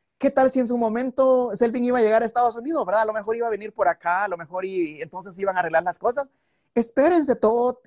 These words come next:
tiene su tiempo. Me parece que la forma como se hizo no es la forma correcta.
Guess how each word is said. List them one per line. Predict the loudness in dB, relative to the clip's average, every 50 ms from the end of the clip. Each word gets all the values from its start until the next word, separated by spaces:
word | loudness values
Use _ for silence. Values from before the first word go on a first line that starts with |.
| _ -6
tiene | -4 -2 -2 -2 -2
su | -4 -4 -4
tiempo. | -4 -4 -4 -2 -4 -4 -4 -4 -2
Me | -2 -2 0
parece | 0 2 2 2 2 0 -2 -2
que | -2 0 2
la | 2 0 -2
forma | -2 -4 0 2 2 2 2 -2 -4 -4
como | -2 -4 -2 -2 -2 -6
se | -4 -4 -4 -4
hizo | -4 -4 -6 -8 -10
no | -10 -12 -12 -8 -4 -4 -4
es | -4 -6
la | -8 -10 -10
forma | -8 -8 -8 -8 -8 -10
correcta. | -10 -10 -8 -8 -10 -12 _ _